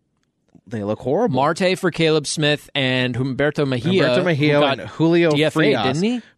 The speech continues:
Speaker 1: Humberto Mejia got D F A, but he didn't get claimed, so he's in triple A.
Speaker 2: Okay.
Speaker 1: So,
Speaker 2: Still around.
Speaker 1: by the way, I bet that feels horrible for him. The team doesn't want you so on your, on their forty-man roster, so they D F A you, give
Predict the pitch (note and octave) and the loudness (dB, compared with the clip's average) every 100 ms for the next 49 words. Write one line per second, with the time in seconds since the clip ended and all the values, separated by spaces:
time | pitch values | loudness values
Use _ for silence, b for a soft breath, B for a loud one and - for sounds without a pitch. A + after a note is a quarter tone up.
0 | B2+ D3+ F3 G#3 G#3 F#3 F3+ C#3+ A2 C#3 | -2 -2 0 0 2 2 2 0 0 0
1 | E3+ - C3+ C3 B2 A#2 G#2+ A#2+ C3+ C#3+ | 0 2 2 2 0 -4 -2 -2 -2 -2
2 | D3 - D3 C#3 A2 - A#2 A2+ G#2 - | -4 -4 -4 -2 -4 -6 -6 -6 -6 -8
3 | A2 F#2+ C2+ G#1 - A2 A2+ B2 D#3 - | -6 -6 -6 -10 -18 -10 -4 -4 -4 -4
4 | A#2 G#2+ G2 - D3 E3 C3+ D3 - _ | 0 0 -2 -2 0 2 0 -2 -8 _
5 | _ - A#3+ G3 D3 C3+ D3+ F3+ - E3+ | _ 0 2 2 2 2 0 -2 -2 0
6 | G3 A3+ G#3 D#3 C#3 A2+ - - E3+ C3+ | 2 2 0 0 -2 -2 -10 -2 0 2
7 | G#2 G2+ - G#2 B2 G2+ G2 - _ _ | 0 -4 -6 -6 -4 -4 -8 -16 _ _
8 | _ D3+ D3+ G#3 G#3+ A3 A#3 b b b | _ -4 0 2 2 2 -2 b b b
9 | b F#3+ G3 B3 G#3 E3+ F3+ F3 C3 B2+ | b 2 2 2 0 2 0 0 -2 0
10 | A#2+ A#2+ - D3 - C#3+ D3 D3 C#3 - | 0 0 0 -2 -2 -2 0 0 -2 -2
11 | - D3 D3 C#3+ - D#3 C#3+ C#3 C3 B2+ | -2 0 0 0 0 0 2 2 2 0
12 | A#2 - A#2 C#3 B2+ A#2+ D#3 F3 D#3+ C3+ | -2 -4 -4 -2 -2 0 0 2 0 0
13 | B2 B2 C3+ E3+ D#3+ | 0 -2 -4 -2 -2